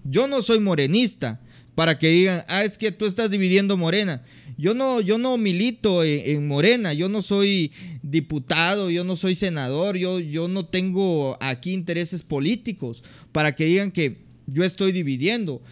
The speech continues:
Simplemente hay que ser objetivos, porque, este, si vamos a ser objetivos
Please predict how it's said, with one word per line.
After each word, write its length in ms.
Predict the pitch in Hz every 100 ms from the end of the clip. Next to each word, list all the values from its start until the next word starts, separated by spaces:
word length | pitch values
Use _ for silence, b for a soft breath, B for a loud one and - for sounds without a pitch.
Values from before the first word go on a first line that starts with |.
| B
Simplemente 600 | - 170 208 208 202 220
hay 100 | 208
que 160 | 208 208
ser 180 | 202 202
objetivos, 800 | - 151 - 220 240 165 147 - 185 165 -
porque, 1000 | 175 170 - 175 175 170 170 165 160 -
este, 920 | 160 165 151 - - 156 151 143 135 B B 147 B -
si 240 | - 190
vamos 340 | 226 277 269
a 80 | 240
ser 140 | 240 254
objetivos 840 | 208 247 247 269 220 180 165 -